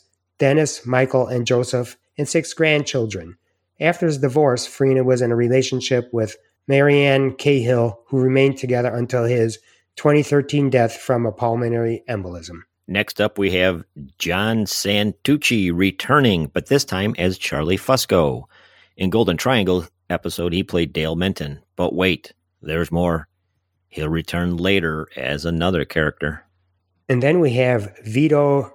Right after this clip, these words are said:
Speaker 1: Ruginis as the process server born April seventeenth, nineteen fifty-six in Chicago.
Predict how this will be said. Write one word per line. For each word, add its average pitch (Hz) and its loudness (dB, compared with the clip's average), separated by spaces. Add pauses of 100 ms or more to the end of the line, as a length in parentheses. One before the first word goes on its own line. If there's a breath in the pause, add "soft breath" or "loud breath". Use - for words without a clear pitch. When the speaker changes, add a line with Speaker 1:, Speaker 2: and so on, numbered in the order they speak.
(120)
Speaker 1:
Ruginis 123 -2 (440 soft breath)
as 135 2
the 127 0
process 170 -2
server 117 2
born 117 2
April 127 2
seventeenth, 135 0
nineteen 123 0
fifty-six 127 -6
in 131 -4
Chicago. 131 0